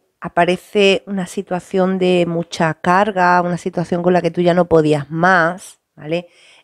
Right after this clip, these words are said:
Esta situación se te abre completamente. Aquí tienes la carta del mundo, o sea, significa que esta situación que estaba a lo mejor, es que se me caen las cartas,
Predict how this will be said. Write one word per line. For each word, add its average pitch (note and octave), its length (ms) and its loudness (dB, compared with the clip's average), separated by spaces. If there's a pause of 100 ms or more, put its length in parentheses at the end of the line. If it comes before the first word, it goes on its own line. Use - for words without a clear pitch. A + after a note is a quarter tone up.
Esta C#4 240 -2
situación B3 580 -4
se B3+ 160 -10
te G3 220 -2
abre G#3 500 -2
completamente. F#3+ 960 -6
Aquí E3+ 160 -12
tienes G3 280 -10
la F#3+ 160 -6
carta F#3 340 -6
del F3 180 -4
mundo, G#3 380 4
o E3 60 4
sea, F#3+ 180 -2
significa G#3 720 -2 (1000)
que A#3+ 100 2
esta B3+ 200 0
situación A3+ 560 -4
que A3 80 -10
estaba G3+ 360 0
a - 20 4
lo G3+ 100 0
mejor, G3+ 380 -4
es F#3 80 -4
que F#3+ 100 -14
se - 160 -10
me F3+ 120 -4
caen F3+ 320 0
las F3 120 -4
cartas, - 480 -14